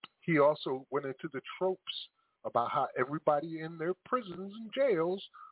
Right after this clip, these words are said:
are violent criminals, rapists, and murderers, and they've all got victims,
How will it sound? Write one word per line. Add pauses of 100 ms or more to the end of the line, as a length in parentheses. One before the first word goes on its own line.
are
violent (200)
criminals, (260)
rapists,
and
murderers, (140)
and (340)
they've
all
got (160)
victims,